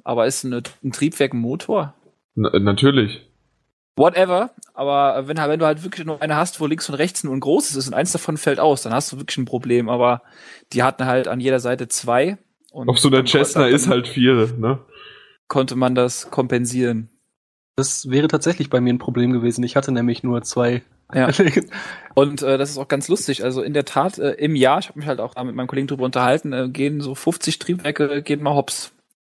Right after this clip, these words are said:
Speaker 1: Rein
Speaker 3: Oh.
Speaker 1: statistisch und, ja.
Speaker 3: Naja, da gibt's ja aber schön, äh, vorher im Flugzeug das schöne Sicherheitsballett.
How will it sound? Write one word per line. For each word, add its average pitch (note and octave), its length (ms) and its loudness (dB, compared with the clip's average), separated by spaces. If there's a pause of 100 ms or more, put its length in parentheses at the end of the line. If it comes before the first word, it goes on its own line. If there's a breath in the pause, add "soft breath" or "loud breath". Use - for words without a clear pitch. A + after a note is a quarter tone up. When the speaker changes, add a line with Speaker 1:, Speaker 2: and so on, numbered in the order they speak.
(300)
Speaker 1:
Rein B2+ 100 4
Speaker 3:
Oh. D#3 40 4
Speaker 1:
statistisch B2+ 600 -2
und, A#2+ 560 -8
ja. - 220 -6 (880)
Speaker 3:
Naja, A#2 380 0 (240)
da A#2+ 120 2
gibt's C3 200 -2
ja B2+ 60 0
aber A#2+ 100 4
schön, B2 400 0
äh, B2 140 -4
vorher B2 400 4
im A#2 140 -2
Flugzeug A#2+ 420 -4
das - 160 -4
schöne A#2+ 480 -2
Sicherheitsballett. A#2+ 800 0